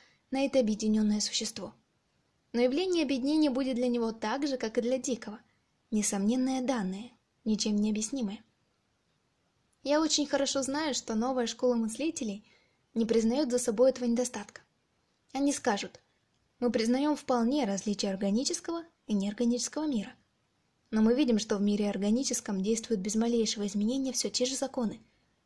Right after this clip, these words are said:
которые действуют в мире неорганическом. И потому не видим причины, почему мы должны приписывать значение необъяснимому разумно понятию жизни».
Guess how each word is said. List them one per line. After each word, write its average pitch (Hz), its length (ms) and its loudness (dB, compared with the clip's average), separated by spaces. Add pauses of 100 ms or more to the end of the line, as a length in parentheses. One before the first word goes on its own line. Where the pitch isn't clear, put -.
которые 214 300 0
действуют 220 380 0
в - 40 -2
мире 226 220 4
неорганическом. 233 800 0 (720)
И 208 80 -6
потому 240 520 0
не 202 180 2
видим 214 280 2
причины, 202 600 -2 (480)
почему 247 320 0
мы 311 100 4
должны 269 340 4
приписывать 247 580 -2
значение 220 680 0 (460)
необъяснимому 214 880 0
разумно 240 460 0
понятию 233 420 -4
жизни». 247 380 -4